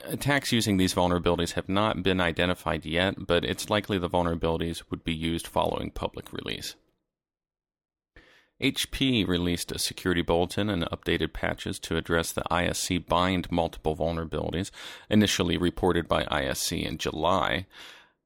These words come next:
And Adobe released the Adobe Shockwave Player security update for October twenty twelve to correct multiple vulnerabilities. Two cryptographic issues were reported this week. Google was discovered to be using a five twelve bit domain keys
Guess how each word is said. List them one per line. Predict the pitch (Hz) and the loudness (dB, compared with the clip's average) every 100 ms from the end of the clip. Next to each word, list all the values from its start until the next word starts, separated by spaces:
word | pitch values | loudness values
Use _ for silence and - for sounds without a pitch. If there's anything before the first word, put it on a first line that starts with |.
| - | -2
And | 131 123 - | 2 4 4
Adobe | 104 113 120 104 | 4 4 6 4
released | 90 87 87 - - | 4 2 2 0 -2
the | 85 82 | -2 -2
Adobe | - 92 98 98 | -2 2 2 2
Shockwave | 87 - 90 92 90 87 85 | 0 2 0 0 2 2 0
Player | - 92 92 85 | -2 2 4 4
security | - - - 101 92 | 0 -2 0 2 4
update | 85 - 78 90 - | 4 2 0 0 -4
for | - 78 76 - | -4 2 2 2
October | 80 - 90 78 | 0 0 0 0
twenty | - 82 71 | -4 -2 -4
twelve | - - 60 92 98 | -4 0 0 0 -2
to | - | -8
correct | - - 69 - | -2 0 0 -2
multiple | - - - - | -6 -6 -8 -8
vulnerabilities. | - - - - 58 95 98 - _ _ _ _ _ _ _ _ - _ _ _ _ _ - | -6 -8 -8 -6 -6 -4 -6 -10 _ _ _ _ _ _ _ _ -20 _ _ _ _ _ 0
Two | 170 | 0
cryptographic | - 147 - - 107 104 95 - | 2 0 2 2 2 2 -2 -2
issues | 98 - 104 - | -2 0 -2 -2
were | 92 85 | -2 0
reported | 87 - 85 80 | 0 0 0 0
this | 82 - | -2 -2
week. | 90 - - - - 98 | -4 -4 -8 -20 -8 -2
Google | 92 113 98 92 98 | 2 4 4 4 2
was | 85 | -2
discovered | - 82 - 80 92 | -2 -4 -2 0 0
to | - | -2
be | 85 | -2
using | 80 85 - 85 | 0 0 0 -4
a | - | -6
five | - 95 95 - | -2 0 0 -6
twelve | - 95 92 92 | -2 0 0 0
bit | 87 87 71 87 | 0 0 0 0
domain | 85 82 87 95 98 | 2 2 2 2 0
keys | - 98 90 | -2 -2 0